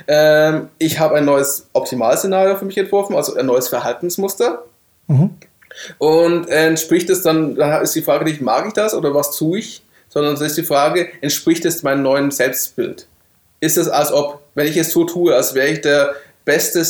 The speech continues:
Speaker 1: äh, Redner der Welt, was musste ich dann tun? Und entspricht es dann dies? Das wäre dann das die Frage. Du hättest dann eine andere Frage dann in diesem Reflexionszyklus drin.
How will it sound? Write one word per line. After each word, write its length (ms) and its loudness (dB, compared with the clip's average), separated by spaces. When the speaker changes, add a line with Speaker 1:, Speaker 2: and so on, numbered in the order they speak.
Speaker 1:
äh, 380 4
Redner 400 2
der 160 0
Welt, 420 0
was 280 0
musste 260 -2
ich 60 -6
dann 160 -2
tun? 260 -4
Und 120 -6
entspricht 420 0
es 120 -4
dann 140 -6
dies? 360 -14
Das 160 0
wäre 100 0
dann 160 -2
das 180 0
die 100 -10
Frage. 280 -2
Du 60 -2
hättest 160 0
dann 120 0
eine 100 0
andere 180 0
Frage 320 0
dann 120 0
in 40 -4
diesem 220 -8
Reflexionszyklus 1300 -8
drin. 220 -8